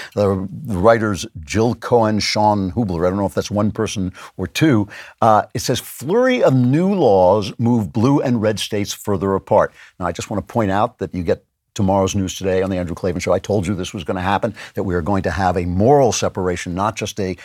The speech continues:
economic separation in the states, and that's a good thing, and it will speed up. It will speed up if the court has the guts to overturn Roe v. Wade. So listen to this really carefully. This is the New York Times talking about this.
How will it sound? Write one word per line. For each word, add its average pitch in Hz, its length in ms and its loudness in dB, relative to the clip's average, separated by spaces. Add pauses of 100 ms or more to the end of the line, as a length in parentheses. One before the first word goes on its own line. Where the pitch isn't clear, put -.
(140)
economic 110 580 -2
separation 90 560 -4
in 87 100 -6
the 87 60 -6
states, - 380 -6
and 95 80 -6
that's 87 140 -8
a - 20 -8
good 101 260 0
thing, 104 220 -4
and 87 140 -10
it - 80 -10
will 92 80 -10
speed 143 480 -2
up. 143 240 2 (320)
It 123 100 -4
will 95 100 -6
speed 123 400 0
up 110 220 4
if 101 140 -6
the 98 100 -4
court 101 320 -2
has 87 160 -4
the 90 80 -8
guts 92 320 0
to - 120 -6
overturn 92 440 -4
Roe 87 140 -2
v. 87 120 -4
Wade. 92 340 0 (440)
So 123 220 0 (240)
listen 208 300 0
to 185 100 -4
this 165 180 -4
really 120 260 0
carefully. 95 400 -2
This 104 100 -4
is 117 40 -4
the 120 100 0
New 107 160 2
York 113 220 0
Times 92 380 -4
talking 87 340 -2
about 76 240 -4
this. - 180 -10